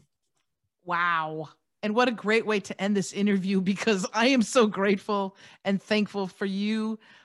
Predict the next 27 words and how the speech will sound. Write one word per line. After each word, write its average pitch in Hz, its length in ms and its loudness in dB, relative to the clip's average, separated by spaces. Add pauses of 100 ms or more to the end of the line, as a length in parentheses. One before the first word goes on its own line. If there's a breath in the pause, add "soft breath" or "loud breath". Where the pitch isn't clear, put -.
(140)
I 196 120 0
am 202 120 -2
so 214 600 0
absolutely 202 580 -4
thankful 185 600 -6 (340 loud breath)
that 180 240 0
our 190 220 4
paths 190 580 -4
crossed - 720 -4 (480 soft breath)
and 175 520 0
that 175 440 -2
I, 175 320 -2
I 175 140 -2
got 175 240 -4
to - 100 -8
know 175 220 -2
you, 170 340 -4
and 175 220 -4
you 190 160 -2
are 180 80 0
welcome 185 500 -2
back 165 340 -4 (140)
on 170 160 -2
Out 175 160 -2
of 170 60 -6
the 170 80 -6
Box 165 400 -8